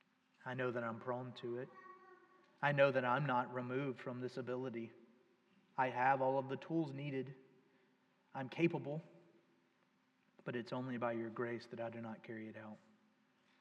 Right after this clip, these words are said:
Forgive us, O Lord. Forgive us when we disobey. Forgive us when we make much of our sin because we're making much of ourselves. Help us to remember that there's forgiveness of Christ, even for great sins such as these.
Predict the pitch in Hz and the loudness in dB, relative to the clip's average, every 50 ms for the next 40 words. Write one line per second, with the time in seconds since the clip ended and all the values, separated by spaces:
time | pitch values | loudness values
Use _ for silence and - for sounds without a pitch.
0 | _ _ _ _ _ - 175 160 151 160 147 135 117 - 127 117 110 110 113 110 | _ _ _ _ _ 0 2 4 4 4 2 2 0 -2 -4 -6 -4 -6 -6 -6
1 | 110 107 104 - - - - - _ _ _ _ _ _ _ _ _ _ - 165 | -6 -8 -10 -12 -20 -20 -20 -20 _ _ _ _ _ _ _ _ _ _ -2 -2
2 | 147 139 165 175 170 180 170 - - - - - - - - 139 131 131 131 131 | 2 6 6 6 6 4 2 0 -8 -14 -16 -18 -18 -12 -8 -8 -6 -4 -4 -4
3 | 120 131 131 - - 131 120 117 117 110 113 110 101 - - - - - - - | -2 -2 -2 -2 -2 -4 -2 -2 -2 -4 -4 -6 -10 -14 -20 -20 -20 -12 -4 -2
4 | 151 139 135 160 170 170 165 139 - 151 143 139 139 143 143 131 - - - - | -2 2 4 6 6 6 6 2 2 -2 -2 -2 -2 -2 -2 -4 -6 -8 -18 -20
5 | - - - - 139 139 143 131 - - 143 143 151 143 - 160 135 139 131 127 | -20 -12 -4 0 2 2 2 0 -2 -2 4 4 4 4 4 2 2 4 2 2
6 | 120 - - - - 147 143 151 156 147 135 120 - 135 123 135 135 131 127 123 | 0 -2 -6 -2 0 2 2 2 2 0 0 0 -2 -2 -2 0 0 0 0 -2
7 | - 131 123 123 127 123 - 131 113 - 113 104 - - 131 117 110 107 - - | -2 -4 -4 -2 -4 -4 -4 -6 -6 -6 -8 -8 -8 -8 -8 -8 -8 -8 -10 -14
8 | - - - - - _ _ _ _ _ _ _ _ _ _ - - 190 208 196 | -20 -20 -20 -20 -20 _ _ _ _ _ _ _ _ _ _ 8 8 8 10 10
9 | 220 196 - - 185 170 160 151 147 156 156 151 139 131 131 131 - 139 131 - | 6 4 4 6 6 6 6 8 6 6 6 6 6 6 4 2 2 0 0 0
10 | - 147 131 135 143 143 139 131 - 127 113 - - 143 135 131 123 - - 175 | 0 -2 0 0 0 0 0 -2 -4 -6 -4 0 2 2 2 2 0 0 4 8
11 | 175 180 180 170 156 - 151 143 135 147 139 131 110 - - 143 143 143 127 - | 8 8 8 8 4 2 0 0 2 2 2 2 -2 -4 -2 -2 -2 -2 -2 -4
12 | 135 120 - 120 110 117 113 107 110 | -4 -4 -4 -8 -6 -6 -6 -6 -6